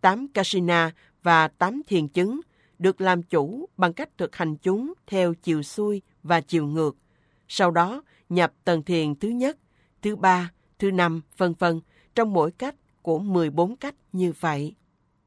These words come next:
Ngày tám, sáng sớm và buổi sáng, hoàn thành bài tập nhảy Kasina, Kasinukantika. Được dặn phải thực tập nhảy tầng thiền Sana,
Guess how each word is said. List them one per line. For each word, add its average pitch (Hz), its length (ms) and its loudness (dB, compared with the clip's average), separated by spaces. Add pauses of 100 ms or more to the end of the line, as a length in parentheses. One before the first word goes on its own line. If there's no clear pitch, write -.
(1300)
Ngày 185 320 2
tám, 208 420 -4 (760)
sáng 220 280 -2
sớm 226 480 -4 (140)
và 180 160 -2
buổi 160 240 -4
sáng, 208 420 -8 (380)
hoàn 185 220 4
thành 170 360 -2
bài 165 120 0
tập 160 300 -2
nhảy 170 360 -2
Kasina, 170 680 -4 (360)
Kasinukantika. 180 1300 -2 (960)
Được 190 200 2
dặn 175 300 0
phải 190 400 0
thực 190 160 -6
tập 175 220 -2
nhảy 170 420 -4
tầng 165 200 0
thiền 160 340 -2
Sana, 165 580 -6